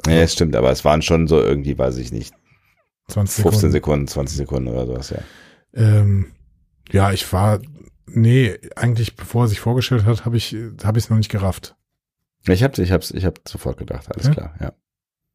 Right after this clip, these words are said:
Speaker 1: Das war so, er hat ja auch so gesprochen, ne? Also er hat ja so die, die, diese
Speaker 2: Ja.
Speaker 1: gleichen Duktus irgendwie nachgeahmt, so.
Speaker 2: Also Lieutenant Junior Grade Scott von der U S S Stardiver. Ähm,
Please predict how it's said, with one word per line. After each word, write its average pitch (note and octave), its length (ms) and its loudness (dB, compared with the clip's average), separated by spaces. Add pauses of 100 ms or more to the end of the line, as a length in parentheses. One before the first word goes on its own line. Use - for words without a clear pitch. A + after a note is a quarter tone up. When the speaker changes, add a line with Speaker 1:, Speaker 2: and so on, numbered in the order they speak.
(280)
Speaker 1:
Das D#2+ 180 -6
war F2+ 120 6
so, G2 300 6
er F2+ 160 4
hat G2+ 140 2
ja D2+ 80 4
auch F#2+ 80 2
so G2 160 -2
gesprochen, F2 640 -2
ne? E2+ 220 -2 (540)
Also E2 200 0
er F2 40 4
hat F2 80 -2
ja F#2 80 2
so E2 120 -2
die, D#2+ 160 -4
die, D#2+ 240 -4
diese D#2+ 200 -2
Speaker 2:
Ja. D#2 40 -2
Speaker 1:
gleichen E2 480 0
Duktus F2+ 480 -2
irgendwie C#2+ 240 -6
nachgeahmt, C2 800 -6
so. - 180 -14 (1300)
Speaker 2:
Also C#3 480 2
Lieutenant D#3 600 0 (100)
Junior E3 360 4
Grade C#3+ 300 4
Scott - 440 0
von C#3+ 260 0
der C#3 180 4
U C#3+ 100 4
S A#2 120 0
S A#2+ 240 -6
Stardiver. D3+ 960 2
Ähm, B2+ 520 2